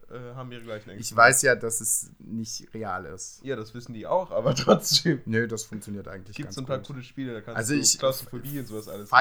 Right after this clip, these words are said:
Speaker 1: trainieren.
Speaker 2: das jetzt nicht total ab, wenn ich dann so einen Abgrund hab, der irgendwie hundert Meter nach unten geht. So, dann, toll ist es nicht, aber ich hab da jetzt keine Angst vor.
Speaker 1: Hm, okay. Ja, also, ich find, ich find's einfach schön.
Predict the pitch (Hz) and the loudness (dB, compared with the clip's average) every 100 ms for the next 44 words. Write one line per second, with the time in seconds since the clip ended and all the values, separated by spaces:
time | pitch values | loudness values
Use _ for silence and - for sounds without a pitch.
0 | 151 143 123 127 - 127 123 - - 113 | 8 6 2 -2 -6 -8 -6 -8 -8 -8
1 | 123 123 117 147 135 139 - 123 117 120 | -4 2 4 2 -2 -10 -8 -10 -10 -8
2 | 117 107 - - - - 120 120 - 117 | -6 -8 -10 -12 -12 -12 -12 -12 -10 -8
3 | 110 101 110 113 113 117 110 110 104 113 | -8 -10 -10 -8 -8 -10 -10 -10 -10 -10
4 | 147 110 135 139 135 120 113 110 - - | -10 -8 -6 -6 -8 -10 -6 -6 -8 -12
5 | - - - - - - 135 151 143 113 | -14 -16 -18 -20 -10 6 8 8 6 2
6 | - 147 202 - - 135 135 131 123 104 | 2 4 4 2 -2 -2 2 2 2 -6
7 | - - 104 98 92 - - - - - | -12 -14 -12 -16 -16 -18 -18 -14 -14 -14
8 | 78 82 - - - - - 117 98 - | -18 -18 -20 -20 -20 -20 -18 -16 -14 -14
9 | 101 - 90 - - - - - - - | -14 -12 -12 -14 -16 -16 -16 -18 -18 -18
10 | - 98 95 - - - - 208 190 202 | -16 -14 -14 -16 -16 -16 -16 -14 -12 -12
11 | 107 110 95 - - - - - - - | -12 -12 -14 -18 -18 -18 -18 -20 -20 -12
12 | 127 143 - 151 104 110 - 120 104 101 | -8 -8 -8 -10 -12 -18 -16 -14 -12 -12
13 | - 107 104 | -12 -12 -12